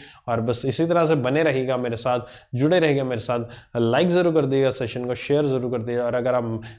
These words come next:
हमारे मॉक टेस्ट परचेज करने जा रहे हैं तो definitely डिस्क्रिप्शन में आपके लिए लिंक है, वहाँ पर क्लिक कीजिए। आपके लिए, अ, मॉक टेस्ट की सीरीज अवेलेबल है, बहुत ही क्वालिटी के मॉक टेस्ट आपके लिए अवेलेबल है,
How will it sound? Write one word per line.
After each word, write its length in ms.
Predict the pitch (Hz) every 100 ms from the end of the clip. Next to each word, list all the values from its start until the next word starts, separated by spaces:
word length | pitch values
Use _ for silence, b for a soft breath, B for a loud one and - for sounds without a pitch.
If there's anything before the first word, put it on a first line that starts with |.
| B
हमारे 480 | 110 117 123 123 120 B B
मॉक 260 | 131 165 165
टेस्ट 220 | 185 -
परचेज 300 | 135 139 131
करने 280 | 131 123 120
जा 140 | 117
रहे 120 | 120
हैं 160 | 117 123
तो 180 | 127 117
definitely 500 | 113 107 143 135 127
डिस्क्रिप्शन 540 | 113 - 127 110 -
में 120 | 127
आपके 240 | 117 113 120
लिए 140 | 113
लिंक 360 | 104 110 151 147
है, 160 | 156 151 B B 120
वहाँ 260 | 104 127 147
पर 80 |
क्लिक 280 | 139 139 135
कीजिए। 380 | 139 123 135 135 B B -
आपके 280 | 113 113 127
लिए, 280 | 127 123
अ, 360 | 113 - 113 107
मॉक 280 | 107 123 120
टेस्ट 260 | 139 127 -
की 120 | 127
सीरीज 300 | - 123 127
अवेलेबल 360 | 131 127 127 135
है, 60 |
बहुत 360 | 131 107 127 127
ही 40 |
क्वालिटी 560 | 139 - 113 123 127 175
के 80 | 170
मॉक 260 | 160 143 147
टेस्ट 200 | 135 135
आपके 240 | 123 131
लिए 80 | 123
अवेलेबल 360 | 123 123 127
है, 140 | 135